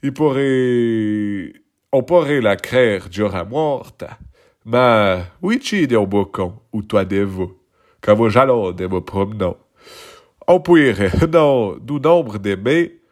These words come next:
qu'on peut encore apéchoindre. Les assurants d'affaires des familles, on pitié ou bon appétit, que les joues à Huchadon, ou Bachonchène, ou chez grands-parents, Tsarchion, mais pour la fille rendue. Jean, il marque, et les dinges que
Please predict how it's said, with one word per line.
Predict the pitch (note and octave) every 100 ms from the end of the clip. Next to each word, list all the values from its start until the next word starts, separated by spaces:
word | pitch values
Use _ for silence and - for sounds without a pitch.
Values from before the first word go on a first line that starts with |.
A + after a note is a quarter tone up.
| _ _ _
qu'on | - D#3
peut | D3+ C#3+
encore | A#2+ A2 - D3 B2+ _ -
apéchoindre. | A#2+ A#2 G2+ - C3+ G#2 F2 - _ _ _ _ _ - _ -
Les | A#2
assurants | C#3+ A#2+ D3+ C3 C3
d'affaires | B2 A#2 A2+ A2 G2+
des | G2+
familles, | D3+ D#3+ D#3 C#3 G#2 - _ _ _ -
on | B2+ C3+
pitié | F#3+ F#3 - D#3+ C#3+
ou |
bon | B2 A#2+
appétit, | A2 - C#3+ C3+ G#2+ -
que | D#2+ G2+ F2+ G2
les | G#2
joues | G#2 A2
à |
Huchadon, | G2+ G2+ C3+ B2 G2 F#2+ F#2+
ou | F#2+
Bachonchène, | F#2+ F#2 A#2+ G#2+ - F#2 F#2+ F#2 - _ _ _
ou | A#2+
chez | G#2+ B2
grands-parents, | G2+ A#2 A#2+ C#3+ A#2+ A#2 G#2
Tsarchion, | - G2+ - - A2 A#2
mais | A#2 G#2
pour | F2+ - F#2
la | F#2
fille | - F#2
rendue. | G#2 A2 F#2+ F#2 E2 _ _ _ _ _ _ _ -
Jean, | G#3
il | E3 C#3+
marque, | G#3+ G#3 D3 -
et | G#2 F2+ - _ _ _ -
les | A2
dinges | G#2 D3 D#3 A#2+ -
que | - G2+ F#2+ F#2